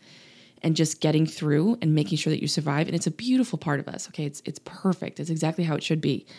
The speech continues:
But when you are in a state of openness and possibility and belief in yourself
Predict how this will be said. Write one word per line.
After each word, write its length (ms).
But 120
when 360
you 280
are 260
in 260
a 100
state 440
of 320
openness 480
and 120
possibility 800
and 180
belief 360
in 80
yourself 560